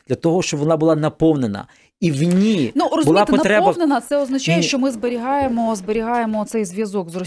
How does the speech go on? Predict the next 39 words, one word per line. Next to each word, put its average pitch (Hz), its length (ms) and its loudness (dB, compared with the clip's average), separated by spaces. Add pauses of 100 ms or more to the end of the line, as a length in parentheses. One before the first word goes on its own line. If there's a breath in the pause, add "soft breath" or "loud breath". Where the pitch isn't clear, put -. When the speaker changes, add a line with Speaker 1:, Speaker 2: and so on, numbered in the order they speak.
Speaker 2:
Російською 180 240 2
Speaker 1:
я - 60 4
не - 120 0
про 180 160 2
Speaker 2:
Федерацією, 196 280 2
Speaker 1:
це. 101 60 -2
Speaker 2:
вона 151 180 2
Speaker 1:
Вона 202 40 2
по-, 302 60 0
Speaker 2:
залишається 269 220 2
Speaker 1:
вона 160 180 0
Speaker 2:
нашим. 180 140 2
Speaker 1:
повинна 185 280 2
була, 160 200 2
вона 147 280 -2
має 151 300 0
бути 156 220 0
наповнена 165 600 0
в 123 140 -6
інтересах, 139 760 -2 (360 soft breath)
а, 113 160 0
країн 160 600 0
з - 220 -10
Західної 156 540 -2
Європи. 180 480 -2 (400 soft breath)
Бо 139 100 4
якщо 139 260 0
буде 165 180 0
Північний 160 460 -2
потік 131 340 -2
два, 131 460 0 (240 soft breath)
Г 127 100 -4
Т 127 140 0
С 131 140 2
буде 120 200 0
порожня, 120 640 -4 (280 soft breath)
а 123 100 -6
Європа 107 420 -2
буде 113 440 -2